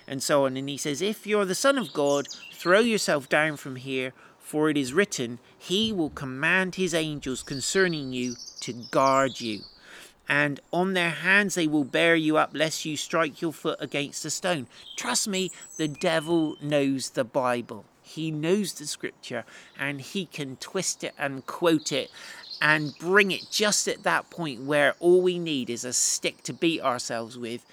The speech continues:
He will <laughs> hand it to us. Where what we want is a loaded gun to shoot ourselves in the head, he will hand it to us. And sometimes it will be in the form of scripture, and he'll say, "Well, you know where it says in the Bible,"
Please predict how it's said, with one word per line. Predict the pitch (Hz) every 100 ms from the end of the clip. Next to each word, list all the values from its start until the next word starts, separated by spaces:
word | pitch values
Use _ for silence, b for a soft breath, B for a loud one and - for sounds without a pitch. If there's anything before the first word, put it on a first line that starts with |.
| b
He | - 190 220
will | 208 190
<laughs> | - -
hand | 240 - 208 190
it | -
to | - 135
us. | 104 - - B B B
Where | 160 160
what | 165 220 185
we | 208
want | 202 147
is | 151
a | 147
loaded | 151 185 214 175 143 -
gun | 156 147 131
to | 139 - _
shoot | - 190 160
ourselves | 151 175 156 127
in | 143
the | 143
head, | 139 165 165 - B B _
he | - 190 254
will | 294 226
hand | 190 - 151 208 254 190
it | - -
to | 120 92
us. | - - B B B B -
And | 143 147 147 - -
sometimes | - 180 190 180 180 160 147
it | 135 -
will | 139
be | 123 131 131
in | 123
the |
form | 117 - 139 131 127
of | 104 -
scripture, | - 127 - - 107
and | 110
he'll | 113 123
say, | - 113
"Well, | 127 151
you | 143 247 254
know | 233 180
where | 139 131
it | -
says | - 143 131
in | 127
the | 117
Bible," | 123 123 120 117